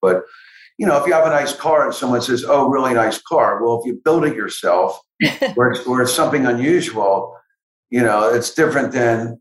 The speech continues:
Speaker 1: you ha-, you have money and, you know, you do stuff for charity and people say, "It's so nice you do it." What else am I gonna do? What am I gonna do with the money? Hoard it? I mean,
Speaker 2: Right. I've
Speaker 1: buy
Speaker 2: heard
Speaker 1: myself, uh,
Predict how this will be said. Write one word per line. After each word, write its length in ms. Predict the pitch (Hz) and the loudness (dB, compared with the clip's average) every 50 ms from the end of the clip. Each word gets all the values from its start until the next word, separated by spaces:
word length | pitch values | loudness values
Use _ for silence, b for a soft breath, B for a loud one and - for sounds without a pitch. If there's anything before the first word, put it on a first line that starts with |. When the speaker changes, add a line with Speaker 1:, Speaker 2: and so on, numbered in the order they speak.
| _ _ | _ _
Speaker 1:
you 260 | - 143 123 123 127 | -6 -4 -2 0 2
ha-, 120 | 123 120 - | 0 0 0
you 120 | 117 120 | 2 2
have 180 | 110 110 107 127 | 2 2 0 0
money 360 | 151 170 175 131 101 95 95 | -2 0 0 0 -2 -2 -2
and, 320 | 92 92 92 92 90 90 - _ _ _ _ _ _ _ _ _ _ _ _ - | -2 -2 -2 -2 -4 -6 -10 _ _ _ _ _ _ _ _ _ _ _ _ -2
you 140 | 120 123 | 0 2
know, 80 | 120 120 | 2 2
you 140 | 120 131 127 | 2 2 0
do 180 | 131 147 143 | 0 0 0
stuff 300 | - - - 143 135 - - | 0 0 2 2 0 0 -2
for 60 | 123 | -6
charity 500 | - - 147 160 180 196 180 151 120 117 | -6 -2 0 0 2 2 0 -2 -4 -6
and 120 | 110 104 | -8 -6
people 200 | - 127 113 117 113 | -6 -4 -2 -2 -2
say, 140 | - - 123 | 0 0 0
"It's 160 | 120 120 - | 0 0 0
so 60 | 135 | 0
nice 240 | 131 127 123 - - | 2 2 2 0 -2
you 80 | 127 120 | -4 -4
do 120 | 165 170 | -2 -2
it." 60 | 147 | 0
What 120 | 147 151 147 | 0 2 2
else 240 | 151 - - - - | 2 0 0 -4 -6
am 60 | 131 113 | -4 -2
I 80 | 101 | -2
gonna 220 | 92 90 87 82 - | -2 -2 -2 -4 -2
do? 320 | 85 - - - - - - _ _ _ _ _ _ _ _ _ _ _ _ _ _ _ _ _ _ _ _ _ _ _ _ _ _ _ _ | 0 0 0 0 -2 -6 -12 _ _ _ _ _ _ _ _ _ _ _ _ _ _ _ _ _ _ _ _ _ _ _ _ _ _ _ _
What 80 | 139 139 | -2 0
am 40 | 143 | 0
I 40 | 139 | 2
gonna 100 | 143 143 | 2 2
do 60 | 143 | 0
with 100 | 143 - | 0 0
the 60 | 139 | 0
money? 200 | 143 143 131 120 | 0 0 0 0
Hoard 340 | 107 - 120 127 131 139 160 | 0 -2 0 0 0 2 2
it? 160 | 175 175 170 - _ _ _ _ _ _ _ _ _ _ _ _ _ _ _ _ _ _ _ _ _ _ _ _ _ _ _ - | 0 0 -2 -4 _ _ _ _ _ _ _ _ _ _ _ _ _ _ _ _ _ _ _ _ _ _ _ _ _ _ _ -2
I 60 | 113 | 0
mean, 500 | 120 120 120 120 117 113 113 113 113 - _ _ _ _ | 2 2 2 2 2 0 -2 -4 -10 -18 _ _ _ _
Speaker 2:
Right. 100 | - - _ B B B B B _ | -20 -20 _ B B B B B _
I've 160 | - 220 226 - | -6 -4 -2 0
Speaker 1:
buy 120 | 127 131 | 0 2
Speaker 2:
heard 160 | 135 143 139 | 2 2 2
Speaker 1:
myself, 480 | 135 - - - 139 135 139 139 135 139 | 0 -2 0 2 2 4 4 2 2 0
uh, 80 | 131 | 0